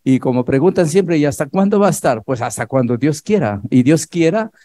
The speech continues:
en el sentido jurídico, ¿no? Aquí en el Perú, él es, eh, obispo, eh, ¿cómo se llama? Es administrador apostólico de, de Chiclayo, o sea, tiene toda la autoridad plena hasta cuando ya se vaya a Roma, pero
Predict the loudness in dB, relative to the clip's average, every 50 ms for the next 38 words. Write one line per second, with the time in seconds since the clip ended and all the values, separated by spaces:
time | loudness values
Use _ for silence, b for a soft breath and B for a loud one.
0 | b _ -2 0 2 2 2 2 0 0 0 0 0 0 0 -2 -2 -2 -2 0
1 | 0 0 0 -2 -4 -4 -6 -8 -6 -4 -6 -6 -6 -8 -8 -10 -4 -2 -2 0
2 | 0 0 -2 -4 -6 -6 -6 -6 -6 -6 -6 -4 -4 -4 -4 -6 -8 -12 -18 -20
3 | _ -20 -18 -14 -12 -10 -8 -6 -6 -8 -6 -4 -4 -2 -2 -4 -6 b b b
4 | b b b _ _ _ -16 -14 -12 -12 -12 -12 -12 -14 -14 -12 -12 -12 -12 -10
5 | -10 -12 -12 -14 -16 -14 -12 -12 -12 -10 -12 -12 -14 -14 -14 -12 -12 -12 -12 -14
6 | -18 -12 -2 2 4 4 4 4 2 -2 -4 -4 -2 -2 -4 -4 -6 -6 -8 -10
7 | -12 -14 -16 -18 -16 -10 -6 -4 -2 -2 -2 -2 -2 -4 -6 -6 -8 -10 -10 -10
8 | -10 -10 -10 -10 -8 -6 -4 -4 -4 -4 -6 -8 -6 -6 -6 -4 -4 -4 -4 -2
9 | _ 2 2 4 4 2 0 -2 -4 -8 -12 _ _ _ _ _ _ _ _ -6
10 | -4 -4 -2 -2 -2 -2 -2 -2 0 0 0 -2 -2 -2 -2 0 0 0 0 0
11 | 0 0 2 0 0 2 2 2 2 0 -2 -4